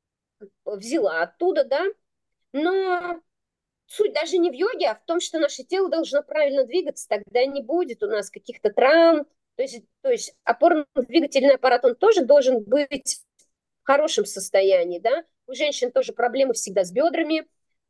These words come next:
Э, с-, очень много меняют, на самом деле, замен-, замены бедер.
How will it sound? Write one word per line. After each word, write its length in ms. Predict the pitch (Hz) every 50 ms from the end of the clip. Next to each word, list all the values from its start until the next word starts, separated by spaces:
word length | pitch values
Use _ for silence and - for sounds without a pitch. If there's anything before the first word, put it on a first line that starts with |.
| _ _ _ _
Э, 160 | 185 220 - 277
с-, 200 | 277 - - _
очень 360 | - - 240 240 - - 240 254
много 260 | 269 262 233 208 220
меняют, 540 | 233 220 220 240 247 226 214 202 190 180 - _ -
на 140 | - 190 185
самом 300 | 185 - 233 226 220 220
деле, 280 | 185 208 226 226 208 180
замен-, 480 | 180 202 202 220 220 214 214 226 190 - -
замены 600 | 196 240 240 247 240 247 240 233 233 208 185 185
бедер. 680 | 165 165 208 233 277 320 359 370 262 311 330 330 330